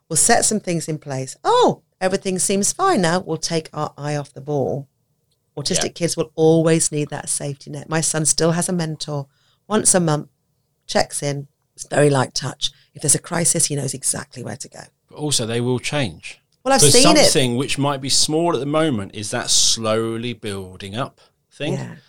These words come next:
Speaker 2: which could get worse. And it could be, it's fine in the summer, but in the winter with this, this and this, not good.
Speaker 1: Yeah.
Speaker 2: So you get children who will, like, jangle keys in primary schools. It helps them calm.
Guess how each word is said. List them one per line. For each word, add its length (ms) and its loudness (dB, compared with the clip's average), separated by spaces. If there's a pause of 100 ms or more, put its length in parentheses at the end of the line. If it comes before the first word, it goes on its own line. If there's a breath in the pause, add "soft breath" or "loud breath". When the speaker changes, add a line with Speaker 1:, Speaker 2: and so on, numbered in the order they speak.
(320 soft breath)
Speaker 2:
which 280 -6
could 220 -8
get 220 -4
worse. 500 -2
And 140 -14
it 100 -16
could 200 -6
be, 340 -2 (100)
it's 200 -4
fine 300 0
in 80 -2
the 80 -4
summer, 400 0
but 180 -12
in 140 -16
the 80 -10
winter 540 -4
with 240 -10
this, 280 -4
this 300 -4
and 160 -8
this, 320 -10 (120)
not 340 -6
good. 200 -20
Speaker 1:
Yeah. 120 -20 (420 loud breath)
Speaker 2:
So 140 -14
you 40 -6
get 140 -2
children 420 2
who 220 0
will, 180 0
like, 260 -2
jangle 380 -2
keys 420 -4
in 120 -6
primary 400 -2
schools. 200 -10
It 40 -8
helps 200 -10
them 100 -10
calm. 460 -6